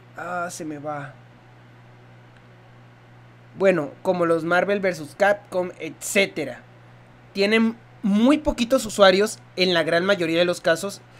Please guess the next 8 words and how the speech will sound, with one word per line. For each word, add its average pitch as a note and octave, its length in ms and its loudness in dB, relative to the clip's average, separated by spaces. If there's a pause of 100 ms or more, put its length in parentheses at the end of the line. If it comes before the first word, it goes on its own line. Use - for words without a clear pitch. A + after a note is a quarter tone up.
(140)
salvo G#3 320 6
algunos A3+ 420 2
casos A3+ 360 2
que F3 140 -6
sí E3 120 -10
tienen F#3 320 -2
muchísimos. E3+ 800 -6 (960)
Pero G3+ 380 4